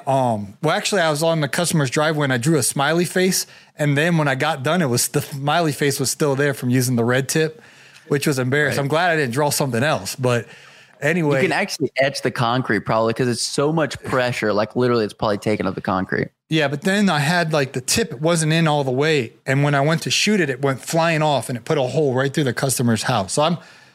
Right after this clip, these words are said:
Speaker 2: Oh, my God.
Speaker 1: You're, you're talking to a rookie with, with, uh,
Speaker 2: Right.
Speaker 1: with pressure washing. But
Speaker 2: S-
Speaker 1: I know, I know what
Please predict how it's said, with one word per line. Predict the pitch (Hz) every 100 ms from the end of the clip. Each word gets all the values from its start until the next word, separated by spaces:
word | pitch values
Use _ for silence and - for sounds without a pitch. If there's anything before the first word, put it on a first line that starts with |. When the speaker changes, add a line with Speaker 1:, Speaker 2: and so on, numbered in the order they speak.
| _ -
Speaker 2:
Oh, | 117 107
my | 90 -
God. | - -
Speaker 1:
You're, | 196
you're | 175 240
talking | 233 208 196 160
to | - 170
a | 135 113
rookie | 107 120 151 185 - 98 - - _
with, | 135 127 - _ -
with, | 131 113
uh, | 123 117
Speaker 2:
Right. | 113 - _ - - _
Speaker 1:
with | - 131 -
pressure | 156 143 131
washing. | 117 110 - 110 - - - _
But | 151 160 160 - - -
Speaker 2:
S- | 196 - - - - _ -
Speaker 1:
I | 170
know, | 175 208 240 180 -
I | 156
know | 165 220
what | 226 170 -